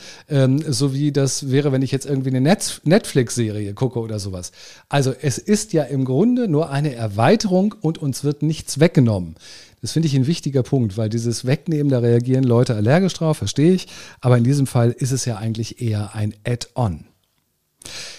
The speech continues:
Dann gibt es einen Einwand, und den finde ich wirklich richtig gut und gerechtfertigt, und da, äh, möchte ich auch gar nicht drum herum reden. Ähm, der heißt, ich möchte in meinem Podcast meine Interviewgäste schützen,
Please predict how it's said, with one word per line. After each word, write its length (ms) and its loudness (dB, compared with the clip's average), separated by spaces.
Dann 540 2
gibt 260 -2
es 180 -2
einen 260 -4
Einwand, 680 0
und 160 0
den 140 4
finde 220 4
ich 120 0
wirklich 320 4
richtig 320 0
gut 320 -2
und 480 -4
gerechtfertigt, 880 -4
und 240 -6
da, 240 -4
äh, 140 -4
möchte 260 -4
ich 100 -4
auch 120 -10
gar 120 -2
nicht 160 -2
drum 140 -4
herum 300 4
reden. 440 0
Ähm, 400 6
der 260 2
heißt, 420 0
ich 160 -6
möchte 600 4
in 120 2
meinem 200 2
Podcast 580 -4
meine 180 -2
Interviewgäste 680 -4
schützen, 640 0